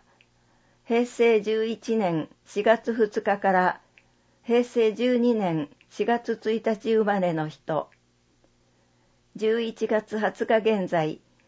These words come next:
伊賀市に住民登録のある人には、十二月初旬に案内状を発送します。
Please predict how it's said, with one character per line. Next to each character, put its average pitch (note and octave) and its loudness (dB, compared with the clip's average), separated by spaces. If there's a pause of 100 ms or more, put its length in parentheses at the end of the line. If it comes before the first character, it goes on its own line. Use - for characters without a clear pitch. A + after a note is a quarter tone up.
(440)
伊 G#3 0
賀 A3+ 2
市 G#3+ -6
に F3 -2
住 A3+ 0
民 A#3+ 2
登 B3 2
録 A3+ -2
の F#3 0
あ G3 0
る G3+ -4
人 G3 -4
に E3+ -2
は、 D3 -2 (720)
十 A3 4
二 A3+ 2
月 G#3+ 0
初 G#3 -2
旬 A3+ 2
に G#3+ 2
案 G#3+ 2
内 A#3 2
状 A3 2
を G#3+ 2
発 G3+ -2
送 G#3+ 0
し G3 -10
ま F#3 0
す。 - -20